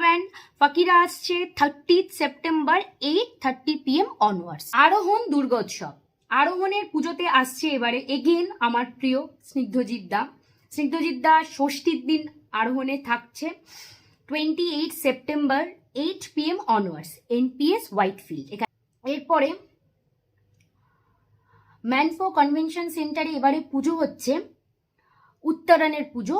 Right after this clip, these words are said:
উত্তরণের পুজোতে কে কে থাকছে বলে দিচ্ছি। সপ্তমীর দিন টোয়েন্টি নাইন সেপ্টেম্বর সেভেন পি এম onwards থাকছে ঈশান মজুমদার and মিথিলা হেগড়ে। Again নবমীর দিন, মহানবমীর দিন ফার্স্ট অক্টোবর সেভেন পি এম onwards থাকছে আমাদের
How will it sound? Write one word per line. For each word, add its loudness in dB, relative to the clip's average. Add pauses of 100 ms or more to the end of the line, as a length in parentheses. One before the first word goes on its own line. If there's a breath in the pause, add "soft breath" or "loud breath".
(180)
উত্তরণের -4
পুজোতে -4
কে -2
কে -4
থাকছে -2 (120)
বলে 2
দিচ্ছি। -4 (180)
সপ্তমীর 2 (120)
দিন 4 (280)
টোয়েন্টি -4 (140)
নাইন 2
সেপ্টেম্বর -2 (140)
সেভেন 2 (100)
পি -2
এম 4 (100)
onwards 0
থাকছে -6 (220)
ঈশান 2 (100)
মজুমদার 2
and 2
মিথিলা 4
হেগড়ে। -4 (880 soft breath)
Again -4 (400)
নবমীর 4 (100)
দিন, 0 (120)
মহানবমীর 2 (100)
দিন 0 (160)
ফার্স্ট 2 (100)
অক্টোবর -2 (140)
সেভেন 2 (100)
পি 0
এম 0
onwards 0
থাকছে -4 (160)
আমাদের 0